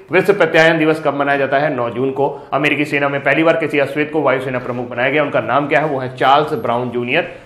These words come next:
और किसको जम्मू कश्मीर उच्च न्यायालय और कश्मीर लद्दाख के संयुक्त उच्च न्यायालय के न्यायाधीश नियुक्त किया गया है, तो वह है जावेद इकबाल वानी।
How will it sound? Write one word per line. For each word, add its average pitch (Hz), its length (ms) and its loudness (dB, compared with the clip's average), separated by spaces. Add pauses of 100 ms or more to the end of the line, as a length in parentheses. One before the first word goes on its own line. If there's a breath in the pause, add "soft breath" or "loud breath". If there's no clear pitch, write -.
(100)
और 139 60 0
किसको 165 280 2
जम्मू 170 220 2
कश्मीर 156 300 0
उच्च 147 160 0
न्यायालय 135 300 2
और 147 120 4
कश्मीर 135 300 -4
लद्दाख 127 280 -2
के 139 80 -4
संयुक्त 147 360 -2
उच्च 156 280 -4
न्यायालय 131 280 0
के 139 80 -2
न्यायाधीश 123 380 -2
नियुक्त 127 280 -6
किया 127 260 0
गया 123 140 -2
है, 139 100 0
तो 147 80 -4
वह 123 140 -2
है 120 100 -6
जावेद 123 560 0
इकबाल 117 300 -2
वानी। 123 420 -4